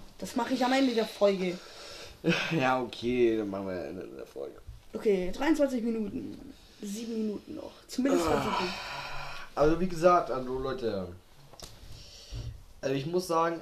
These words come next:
Speaker 2: aber auch um das Thema Fortnite zu erwähnen oder allgemeine Spiele, wo man ausrastet. Ich verstehe es nicht, warum man Leute, also auf die Idee kommt,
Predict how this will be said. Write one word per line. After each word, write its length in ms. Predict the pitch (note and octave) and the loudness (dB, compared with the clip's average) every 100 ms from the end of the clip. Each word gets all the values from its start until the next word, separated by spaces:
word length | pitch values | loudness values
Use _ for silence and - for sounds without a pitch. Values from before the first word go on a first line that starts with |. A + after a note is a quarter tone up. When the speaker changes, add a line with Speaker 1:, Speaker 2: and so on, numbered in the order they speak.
| - | -2
Speaker 2:
aber 200 | C#3 C3+ | 0 2
auch 220 | - - - _ _ _ | 0 -4 -20 _ _ _
um 240 | C3+ C3 | -10 -6
das 340 | C3+ B2+ - - | -4 -4 -4 -12
Thema 680 | - C#3+ D3 C#3+ C3 B2 A#2 - - - | -10 -4 -4 0 4 4 2 -4 -20 -6
Fortnite 680 | D3 F#3+ G#3+ C3 A2+ A2 - | 2 2 2 0 0 0 -4
zu 340 | - - A#2+ - - | -12 -8 -8 -8 -8
erwähnen 1120 | B2+ A2+ A2 G#2 - B2+ C#3+ A2+ G2 F#2 F#2 F2+ | -2 0 0 -2 -4 -2 -2 -4 -6 -6 -8 -10
oder 120 | G#2+ | -6
allgemeine 540 | A2+ A#2+ A#2 A#2 A#2 G#2+ | -2 0 0 -2 -2 -4
Spiele, 340 | - G#2 G2 | -10 -10 -8
wo 60 | G2 | -8
man 160 | G#2+ | -8
ausrastet. 840 | - A#2+ B2 - G2+ - - E2+ - - | -4 -4 -4 -4 -6 -6 -10 -12 -14 -18
Ich 140 | A#2+ - | -18 -8
verstehe 520 | C3 B2 - D3 F#3 | -6 -6 -6 -2 -2
es 180 | G#3+ - | -2 -6
nicht, 320 | D#3 F#3 - | -6 -6 -6
warum 440 | - C3 B2+ C#3+ E3+ | -4 -4 -2 -6 -6
man 220 | D#3+ D3+ - _ _ _ - | -6 -8 -12 _ _ _ -10
Leute, 520 | B2 C3 D#3 F3+ F3+ | -4 -2 -2 -2 -2
also 320 | - C#3+ C#3+ - | -2 -2 -4 -6
auf 160 | C3+ | -10
die 100 | - | -10
Idee 280 | A#2 - E3+ | -12 -6 -6
kommt, 340 | - F3 F#3+ | -6 -6 -6